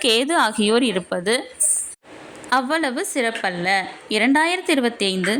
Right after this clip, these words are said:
மகர ராசி அன்பர்களுக்கு யோகமான ஆண்டாக அமைய, சனிக்கிழமை தோறும் சிவபெருமானை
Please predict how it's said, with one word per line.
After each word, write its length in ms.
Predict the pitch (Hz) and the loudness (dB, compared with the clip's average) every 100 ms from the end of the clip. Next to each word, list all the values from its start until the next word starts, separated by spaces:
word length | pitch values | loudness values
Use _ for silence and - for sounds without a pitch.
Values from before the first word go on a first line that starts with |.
| 311 | -2
மகர 300 | 196 233 311 | -2 0 2
ராசி 340 | 359 339 339 349 | 4 2 2 -2
அன்பர்களுக்கு 640 | 254 202 185 180 170 170 220 214 | 0 0 0 0 -2 -2 -4 0
யோகமான 540 | 208 240 277 285 320 381 | 0 2 4 4 2 2
ஆண்டாக 380 | 254 220 214 240 254 | 2 2 0 0 0
அமைய, 400 | 208 170 185 202 - - - - | -2 -2 0 -2 -4 -16 -8 -2
சனிக்கிழமை 720 | - 302 370 370 381 370 370 | 2 2 2 2 2 2 0
தோறும் 380 | 339 220 190 214 220 | 0 0 0 -2 0
சிவபெருமானை 960 | 302 302 370 359 254 214 190 180 202 | 2 2 2 2 0 0 -2 -2 -2